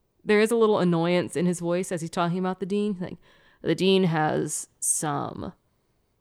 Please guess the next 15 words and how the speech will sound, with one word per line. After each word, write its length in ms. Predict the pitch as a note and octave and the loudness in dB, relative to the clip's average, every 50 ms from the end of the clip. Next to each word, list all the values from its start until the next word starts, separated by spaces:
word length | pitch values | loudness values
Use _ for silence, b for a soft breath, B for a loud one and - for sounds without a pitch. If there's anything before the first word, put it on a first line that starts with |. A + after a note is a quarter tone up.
| _ _ | _ _
legal 680 | E3 E3 D3+ D3+ D3+ C#3+ - C#3+ D3 D3+ C#3+ C3+ - _ _ - | -14 -6 -4 -4 -4 -2 -4 -4 -2 -2 -4 -6 -8 _ _ -12
experience 1000 | D#3+ - - - - - - D3 D3+ D3+ D3 C#3+ D3 D3 - - - - - - - - | -10 -6 -6 -8 -6 -6 -6 -4 -4 -4 -4 -4 -4 -6 -6 -6 -6 -8 -8 -8 -8 -8
and, 640 | D#3 D3 C#3+ C#3+ C3+ B2+ - - - E3+ F3 - _ _ _ | -8 -8 -6 -8 -8 -8 -10 -10 -10 -12 -14 -14 _ _ _
uh, 280 | - E3 D3+ C3 C#3 C#3 | -8 -6 -6 -6 -6 -6
wants 380 | D3+ D#3+ E3+ E3 D3+ E3+ - - | -6 -4 -6 -6 -6 -6 -8 -6
to 380 | - E3+ D#3+ D3+ D3 B2 F3 F3 - _ _ _ _ _ _ _ - | -4 -4 -4 -4 -4 -8 -10 -12 -16 _ _ _ _ _ _ _ -6
be 160 | D#3+ F3+ E3+ E3 | -4 -2 -2 -2
there 280 | E3 D3 C3 C3 A2 - | -2 -4 -4 -6 -8 -6
anytime, 720 | E3 E3 E3 E3 D#3+ - E3 D#3+ D#3 D#3 C#3+ C#3+ D3+ D3+ - - _ _ | -4 -4 -4 -4 -6 -6 -6 -6 -6 -6 -6 -8 -8 -10 -12 -16 _ _
uh, 240 | E3 D#3 D3 C3+ - - - | -8 -8 -6 -8 -8 -6 -4
any 220 | E3+ F3+ F#3 F#3 | -2 0 2 2
member 260 | F3+ F3 E3+ E3+ E3+ | 2 0 0 -2 -2
of 120 | D#3+ D#3 D3+ | -4 -4 -4
law 180 | E3 D#3+ D3+ D3+ | -6 -6 -4 -6
enforcement, 640 | D#3 - - D#3+ D#3+ - - D#3+ D#3 - - _ | -6 -6 -4 -6 -6 -4 -6 -8 -10 -10 -12 _